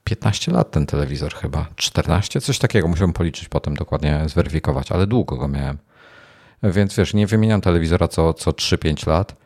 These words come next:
E, trzymam go przynajmniej dekadę. Mam nadzieję, że to mi posłuży kolejną dekadę. Nie, nie spodziewałem się, abym wcześniej go wymieniał. E, i, i ten, i więc ja jestem bardzo zadowolony.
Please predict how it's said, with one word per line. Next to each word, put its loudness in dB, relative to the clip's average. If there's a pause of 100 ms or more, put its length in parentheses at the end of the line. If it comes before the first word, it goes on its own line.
(460)
E, 0
trzymam 2
go 2
przynajmniej 0
dekadę. 0
Mam 2
nadzieję, 2
że 0
to 2
mi 4
posłuży -2
kolejną 2
dekadę. 0
Nie, 0
nie 0
spodziewałem 0
się, -2
abym -2
wcześniej -2
go -4
wymieniał. 0 (800)
E, 0
i, 0
i -6
ten, 0
i 0
więc -2
ja 4
jestem 0
bardzo 0
zadowolony. 0